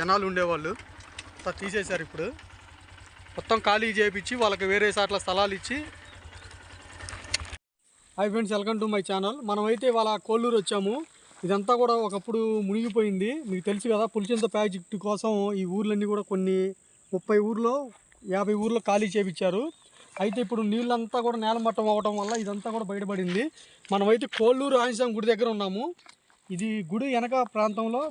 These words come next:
బావి, దీన్నే బావి. ఈ బావిలో కూడా వాటర్ ఉన్నాయి, అంటే ఈ వాటర్ ఎప్పుడు కూడా ఎండిపోవు అనుకుంటా. ఇప్పుడైతే వాటర్ ఉన్నాయి ప్రస్తుతానికైతే.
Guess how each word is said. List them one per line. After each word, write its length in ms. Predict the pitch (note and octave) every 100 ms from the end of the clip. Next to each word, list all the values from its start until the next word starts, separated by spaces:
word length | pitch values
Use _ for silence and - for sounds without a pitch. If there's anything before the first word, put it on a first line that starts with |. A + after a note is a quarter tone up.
| F3
బావి, 300 | F#3+ A#3+ A3 - _ _ _ _ _ _ _ F#3 D#3+
దీన్నే 280 | A#3 B3+ B3 A3+ F#3+ D#3+
బావి. 320 | G#3 B3 A#3+ A#3+ A3+
ఈ 20 | F#3
బావిలో 300 | G#3+ A#3+ A#3+ A#3
కూడా 160 | C4 A#3 A3+ A3+ A#3 - - - F3+
వాటర్ 260 | G#3+ A3 A#3
ఉన్నాయి, 180 | G#3+ G3+
అంటే 120 | G3+ A#3
ఈ 20 | G#3
వాటర్ 240 | G#3+ A#3 A#3
ఎప్పుడు 200 | F#3 A#3
కూడా 100 | C4 A#3
ఎండిపోవు 320 | G3+ A#3 A3
అనుకుంటా. 320 | G#3 G3 F#3 G#3 C4+
ఇప్పుడైతే 300 | F#3 G3+ A3+ G3+
వాటర్ 180 | G#3 G#3
ఉన్నాయి 140 | G3+ G3
ప్రస్తుతానికైతే. 560 | - G#3 F#3 F3+ G3